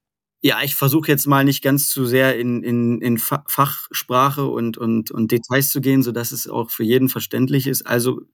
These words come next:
es fängt damit an, dass ja viele zum Beispiel gar nicht wissen, dass sich die, äh, Windräder ja an, äh, nach der Windrichtung ausrichten.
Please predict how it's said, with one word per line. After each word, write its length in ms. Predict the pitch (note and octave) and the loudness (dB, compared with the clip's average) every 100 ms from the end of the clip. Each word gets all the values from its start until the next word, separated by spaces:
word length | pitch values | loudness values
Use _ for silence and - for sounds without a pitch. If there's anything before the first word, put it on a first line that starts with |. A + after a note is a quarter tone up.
| _ _ _ | _ _ _
es 120 | - | -4
fängt 200 | - C#3+ | 2 2
damit 340 | C3+ C#3+ D#3 - | 2 0 0 -2
an, 160 | C3 | 2
dass 140 | B2 - | 2 0
ja 100 | A#2 | -6
viele 540 | - C3+ D3+ C#3+ - | -2 2 2 0 -2
zum 160 | - A#2+ | -6 -4
Beispiel 300 | A#2+ A#2+ A2+ | -4 -2 -2
gar 160 | A2 | 0
nicht 160 | A2+ A2 | -2 -2
wissen, 260 | A#2 - A2+ | -4 -2 -2
dass 200 | G#2 - | -4 -4
sich 200 | A2 - | -6 -8
die, 300 | G#2+ G#2 G2+ _ _ _ _ | -6 -6 -8 _ _ _ _
äh, 260 | F#2 G2 G2 | -8 -6 0
Windräder 440 | A#2+ B2+ A2+ A2+ | 0 2 0 0
ja 240 | G#2+ G#2+ - | 0 -2 -2
an, 840 | G#2+ G#2+ G#2+ G#2+ G#2 G2+ G2+ C3 - | -2 0 0 0 -2 -4 -6 -8 -10
äh, 140 | G#2 | -8
nach 140 | G2+ G#2 | -6 -2
der 180 | A#2+ A#2+ | 0 2
Windrichtung 440 | B2+ A#2+ - A2+ | 2 0 -4 -2
ausrichten. 580 | C3 - F2+ - D#2+ | 0 0 -4 -14 -16